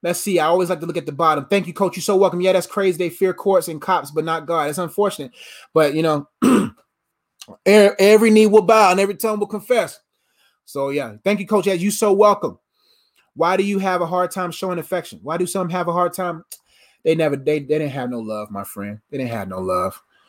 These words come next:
So it's hard for them to show affection. It was hard for me when I got married. I'm not really a cuddling person.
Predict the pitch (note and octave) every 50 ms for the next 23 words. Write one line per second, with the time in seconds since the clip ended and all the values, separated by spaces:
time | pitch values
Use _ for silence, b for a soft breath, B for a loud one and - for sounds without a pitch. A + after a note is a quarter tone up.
0 | _ _ _ _ _ _ - D#3 D3 C#3+ - - D#3 D3 C#3+ - C3+ C3 - -
1 | C3 A#2 A2+ - - A2+ G#2+ - - B2+ D3+ F3 E3 - E3 D#3+ D3+ - D3+ C#3+
2 | D3+ F3 F3+ D3 C3+ D3 C#3+ C#3 A#2+ A2+ A#2 A#2 A#2 A#2+ B2 B2 A#2+ C3+ - E3
3 | E3+ D3+ C#3+ C#3+ C#3 C3+ A#2+ - - D#3+ D3+ C#3+ C#3 C3+ C3 - C3 C#3 D3 C#3+
4 | - - -